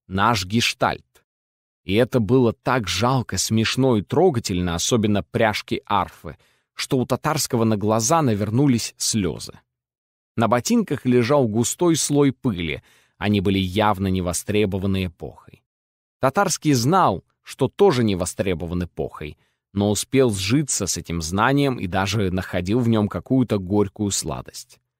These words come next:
Оно расшифровывалось для него словами Марины Цветаевой: разбросанным в пыли по магазинам, где их никто не брал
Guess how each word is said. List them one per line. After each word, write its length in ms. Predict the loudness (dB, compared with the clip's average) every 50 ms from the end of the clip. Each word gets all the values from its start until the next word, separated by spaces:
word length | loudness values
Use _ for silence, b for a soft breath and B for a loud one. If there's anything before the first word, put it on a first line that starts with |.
| _ _ _ _ _ _ _ _
Оно 260 | _ 0 2 2 4
расшифровывалось 920 | 4 2 0 2 0 -2 -2 0 2 4 4 4 4 2 4 4 2 2 2
для 180 | 0 0 2 2
него 300 | 2 2 2 2 2 0
словами 520 | 0 0 0 2 4 4 2 4 2 2
Марины 440 | 2 2 2 2 2 2 2 2 0
Цветаевой: 760 | 0 0 0 -2 0 0 -2 -4 -4 -6 -10 -12 -14 -14 -16 _ _ _ _ _ _ _ _ _ _ _
разбросанным 920 | -2 0 0 0 0 -2 -2 0 2 2 2 2 2 2 2 4 4 2 0
в 80 | -2
пыли 360 | _ -2 0 2 4 2 2
по 160 | 2 0 0 2
магазинам, 840 | 2 0 0 -4 -6 -6 -2 -2 0 2 2 2 2 2 0 -2 -4 _ _ _ _ _ _ _ _ _
где 220 | -16 -6 -2 0
их 180 | 0 0 -2 -2
никто 460 | -4 -4 -4 -6 -10 _ 2 2 4
не 140 | 4 2 2
брал 500 | 0 -2 0 0 2 2 2 0 -2 -6